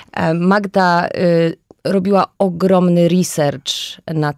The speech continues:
temat tych zdarzeń. E, co więcej, na podstawie tego researchu i tych wszystkich rozmów powstał wyśmienity reportaż pod tytułem Wampir, jak rodzi się zło, e, który z tego, co wiem,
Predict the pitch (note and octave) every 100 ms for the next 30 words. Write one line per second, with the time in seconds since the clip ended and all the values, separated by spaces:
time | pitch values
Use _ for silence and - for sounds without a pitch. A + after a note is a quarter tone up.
0 | - F3 F3 C#3+ - D#3+ D3+ - C#3+ C#3
1 | C#3+ C#3 D#3 - - D3+ D3 C#3 F3+ E3
2 | G3+ A3 - D#3+ C#3 C3+ - - - D#3+
3 | F#3 F#3+ - - G#3+ A3 F#3+ _ F#3 F3+
4 | F#3 F#3 G3+ G3 F#3+ - D#3 - F3+ -
5 | - G#3 - - E3 F3 E3+ E3 D3+ E3+
6 | D#3 D#3 - - - - - F3 - F#3
7 | E3+ - E3+ D3+ G#3+ G#3 - G3 F#3 F3
8 | E3 - D3 C#3+ C#3 D#3 C#3 - D3 F#3
9 | - - - - D#3+ - F3+ - E3+ E3
10 | D#3 D3+ E3 D3 E3 E3 D#3 - D3+ D3+
11 | - - - E3+ F#3+ F3 - - D#3+ D#3
12 | D3+ D3 - D3 C3 C#3+ C#3+ C#3 D3+ F#3+
13 | - D#3+ D3 C#3+ C#3 - - - E3 D#3
14 | D3 - - A3 F3+ D#3+ E3 D3+ F3 D#3+
15 | D3+